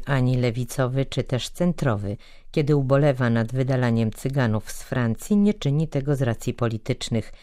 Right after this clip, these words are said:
Kieruje się przy tym jedynie prawem moralnym i katolicką nauką społeczną, stwierdził sekretarz Papieskiej Rady do Spraw Duszpasterstwa, Migrantów i Podróżujących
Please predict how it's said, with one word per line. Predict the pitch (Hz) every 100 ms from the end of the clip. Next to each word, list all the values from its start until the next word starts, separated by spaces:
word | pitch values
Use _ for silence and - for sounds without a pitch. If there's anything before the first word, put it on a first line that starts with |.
| - -
Kieruje | - 156 147 123
się | 117 131
przy | 117 -
tym | - 127 120
jedynie | 123 131 123 110
prawem | - 135 113 110
moralnym | 110 120 117 104 120 156
i | - 135
katolicką | - 117 - 135 156 - 190
nauką | 170 143 - 147
społeczną, | 135 - 143 151 - 104 98
stwierdził | - - 123 117 117
sekretarz | 107 123 120 113 110
Papieskiej | - 113 127 - - 110
Rady | 113 113 151
do | 151
Spraw | 110 - 113
Duszpasterstwa, | - - 113 - 123 113 - 117
Migrantów | 101 110 120 113 - -
i | 123
Podróżujących | 135 156 160 170 190 180 165 156